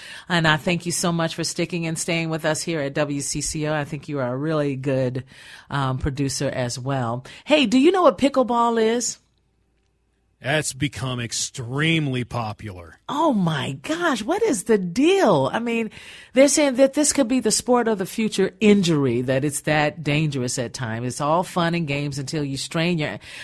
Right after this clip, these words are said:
Speaker 1: Achilles tendon and herniate a disc or do a face plant in the kitchen. So people are really talking about it, and it is spread even here in the great state of Minnesota.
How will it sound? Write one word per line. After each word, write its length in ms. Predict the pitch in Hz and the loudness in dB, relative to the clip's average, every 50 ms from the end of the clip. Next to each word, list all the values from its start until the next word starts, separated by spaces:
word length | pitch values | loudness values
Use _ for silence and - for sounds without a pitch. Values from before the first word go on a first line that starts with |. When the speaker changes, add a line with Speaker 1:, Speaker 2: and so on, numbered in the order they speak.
| - - | -4 -2
Speaker 1:
Achilles 560 | 165 165 - - 208 196 190 175 170 165 - | -2 -2 0 2 4 4 4 4 4 2 0
tendon 520 | - - 208 202 196 175 165 156 156 160 165 - - - - - _ | 0 0 0 0 2 0 0 0 0 -2 -4 -8 -14 -20 -20 -12 _
and 240 | - 165 160 156 160 | 0 0 2 2 2
herniate 480 | 151 175 196 202 202 185 175 170 160 | 2 2 2 2 2 2 2 2 2
a 80 | 151 147 | 0 0
disc 420 | 143 151 180 190 202 196 - - | 0 0 2 2 2 -2 -2 -2
or 220 | 170 151 143 135 139 | 0 2 2 2 0
do 280 | 139 131 180 180 165 | 0 0 0 2 2
a 80 | 143 143 | 2 0
face 380 | - - - 190 190 202 - | -2 -2 -2 0 0 0 -2
plant 360 | - - - 170 151 151 - - | -4 -4 -2 -2 -2 0 0 -2
in 100 | 170 151 | -2 -2
the 80 | 147 | -4
kitchen. 420 | 139 - - 226 214 - 170 156 147 | -6 0 0 0 0 0 -2 -4 -4
So 280 | - - 175 160 170 | 0 0 2 0 0
people 320 | 165 - 294 339 339 - 226 | 2 2 0 2 2 2 2
are 100 | 226 220 | 2 2
really 300 | 208 254 254 247 240 - | 2 0 0 0 -2 -4
talking 400 | - 214 240 277 294 285 254 220 | -2 0 0 0 0 0 -4 -4
about 280 | 185 185 180 175 175 | -2 0 0 2 2
it, 140 | 185 185 165 | 0 0 -2
and 140 | 190 185 190 | -2 -2 -2
it 180 | 202 208 185 | -2 -2 -2
is 180 | 175 165 - - | -2 -2 0 -2
spread 720 | - - _ _ 208 226 226 226 226 214 190 165 156 147 | -4 -4 _ _ 0 2 4 6 6 6 6 6 6 2
even 320 | 160 143 - 196 170 170 156 | 0 -2 -2 0 -2 -2 -2
here 380 | 151 160 160 151 139 139 139 - - - - - - - | -2 -2 -2 0 0 -2 -4 -6 -12 -18 -18 -18 -12 -6
in 100 | 175 170 | -2 -2
the 60 | 160 | 0
great 260 | 135 147 151 147 143 | 0 2 0 0 0
state 280 | - - - 135 131 120 | -2 -4 -4 -4 -4 -4
of 80 | 113 | -4
Minnesota. 580 | 120 123 117 107 - - - 131 113 - - | -6 -8 -8 -6 -6 -6 -6 -6 -8 -8 -12